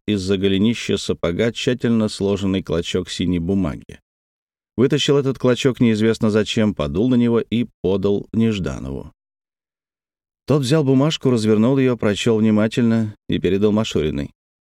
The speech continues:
Та сперва встала со стула, потом тоже прочла и возвратила бумажку Нежданову, хотя Паклин протягивал за нею руку.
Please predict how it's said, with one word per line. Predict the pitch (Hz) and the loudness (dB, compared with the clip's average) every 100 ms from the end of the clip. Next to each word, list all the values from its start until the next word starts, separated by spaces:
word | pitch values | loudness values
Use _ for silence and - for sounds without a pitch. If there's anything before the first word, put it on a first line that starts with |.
| _ | _
Та | - 147 | -2 -2
сперва | - 135 135 131 | 0 0 2 0
встала | - 131 120 | 0 0 0
со | 127 117 | 0 -2
стула, | - 156 | 0 0
потом | 147 107 123 | 0 0 0
тоже | 113 113 107 | 2 0 0
прочла | 110 107 - 113 127 | 0 0 0 0 0
и | 107 | 2
возвратила | 104 104 101 113 104 | 0 0 0 2 0
бумажку | 101 101 98 - 101 | 2 0 0 0 0
Нежданову, | 101 90 69 64 64 | 0 -2 -4 -4 -6
хотя | - 73 87 | -6 -6 -4
Паклин | 98 98 104 101 | -2 -2 -2 -2
протягивал | 104 95 110 110 110 107 | -2 0 0 0 2 2
за | 101 104 | 0 0
нею | 107 104 | 2 2
руку. | 101 85 - - | 0 -2 -8 -12